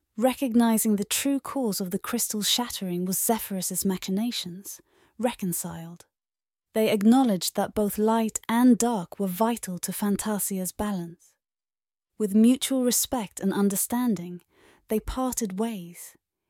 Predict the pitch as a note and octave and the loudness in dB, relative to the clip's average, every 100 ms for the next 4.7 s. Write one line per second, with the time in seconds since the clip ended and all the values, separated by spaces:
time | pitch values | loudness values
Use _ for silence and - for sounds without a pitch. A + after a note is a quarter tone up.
0 | _ - A#3+ B3 - A3 F3+ A3 G#3 G3 | _ 0 0 0 -2 -2 0 2 4 4
1 | F#3+ G3 F3+ G3 F#3+ G3 G3+ G3 F3+ - | 2 0 -2 0 2 2 2 2 0 -2
2 | A3 A3 G3 E3+ E3 _ _ _ _ _ | -4 -4 -6 -8 -14 _ _ _ _ _
3 | _ _ _ _ _ _ _ _ - A3+ | _ _ _ _ _ _ _ _ -4 0
4 | G#3+ A#3 C#4+ B3 G3 E3+ F3 | 0 2 -2 -2 -6 -10 -14